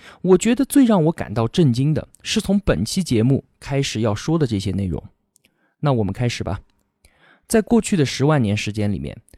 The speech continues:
我们见证了一系列令人惊叹的革命，地球已经被整合成为了一个单一的领域，我们的经济状况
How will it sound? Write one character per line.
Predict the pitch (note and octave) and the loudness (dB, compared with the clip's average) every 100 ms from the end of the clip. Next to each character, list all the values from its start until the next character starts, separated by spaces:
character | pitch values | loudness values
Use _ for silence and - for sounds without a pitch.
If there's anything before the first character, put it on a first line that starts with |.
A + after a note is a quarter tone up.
| _ | _
我 | - F3+ | 0 2
们 | A#3+ | 2
见 | - C4+ F3+ | 2 2 2
证 | E3+ C#3 | 2 2
了 | G#2+ | 2
一 | G#2 D#3+ | 0 -2
系 | G#3 - A3 | -2 0 2
列 | D3+ A#2+ | 4 4
令 | D#3 C3 | 2 2
人 | G2+ A2+ | 2 0
惊 | - F3+ | 2 2
叹 | F#3+ - B2+ | 2 0 -2
的 | E2+ | -4
革 | D#2 E2 | -6 -6
命， | D2+ - _ _ - - - - | -6 -8 _ _ -20 -20 -6 2
地 | B3+ | 2
球 | F#3+ D3 E3+ | 4 4 4
已 | D3+ | 2
经 | A2+ E3 | 0 0
被 | F#3+ | 0
整 | C#3+ A2+ F#2 | 0 -2 -4
合 | - C3+ | -4 -2
成 | - C3+ | 0 0
为 | C#3 | 2
了 | D3+ | 0
一 | B2 | 2
个 | C#3+ | 0
单 | - D#3+ F3 | 0 2 2
一 | F3 | 2
的 | F3 | 2
领 | A2+ - | 0 -2
域， | C#2 - - _ | -6 -10 -12 _
我 | - E3+ | 2 4
们 | A3 | 4
的 | B3+ | 4
经 | - A#3 | 4 4
济 | A#3+ F#3 | 4 2
状 | G3+ C#3+ | 2 2
况 | - G#2+ | -2 -6